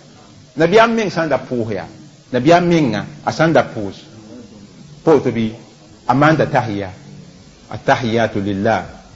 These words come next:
الزاكيات لله، الطيبات صلوات لله، السلام عليك أيها النبي. Nabiyaam meng yeta woto.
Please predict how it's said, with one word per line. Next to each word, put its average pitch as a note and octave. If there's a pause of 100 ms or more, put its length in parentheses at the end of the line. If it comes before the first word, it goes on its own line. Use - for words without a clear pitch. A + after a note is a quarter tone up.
(260)
الزاكيات G#2+
لله، G2+ (380)
الطيبات A2
صلوات G#2
لله، G2 (220)
السلام A#2+
عليك A2+ (180)
أيها E3
النبي. G2 (500)
Nabiyaam D4
meng C4+
yeta E3+
woto. A#2